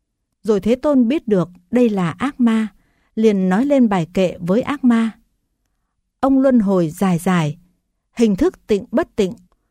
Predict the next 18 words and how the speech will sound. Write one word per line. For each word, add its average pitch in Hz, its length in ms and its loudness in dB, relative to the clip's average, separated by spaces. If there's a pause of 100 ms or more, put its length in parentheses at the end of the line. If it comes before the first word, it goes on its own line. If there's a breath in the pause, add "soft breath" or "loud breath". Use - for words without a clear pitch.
(160)
Thôi 285 160 2
vừa 202 200 0
rồi 175 260 -2
ác 302 300 -8
ma, 247 320 0 (520)
ông 247 220 2
đã 233 140 -4
bị 214 340 -2
bại 190 200 -4
trận. 180 280 -4 (760)
Những 262 240 2
vị 220 320 0
thân 269 320 0
khẩu 170 400 -2
ý, 220 300 2 (460)
khéo 247 260 -2
hộ - 220 -2
trì 180 340 0